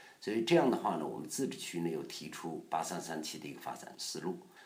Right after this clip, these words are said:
所谓八三三期的八，就是其中有五个是重要的这个打造工业基地，其中一个工业基地呢，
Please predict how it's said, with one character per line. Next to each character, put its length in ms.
所 220
谓 120
八 300
三 220
三 200
期 160
的 80
八， 460
就 120
是 160
其 240
中 180
有 100
五 440
个 340
是 580
重 200
要 160
的 120
这 140
个 140
打 180
造 320
工 140
业 120
基 160
地， 240
其 240
中 200
一 140
个 120
工 200
业 120
基 180
地 200
呢， 100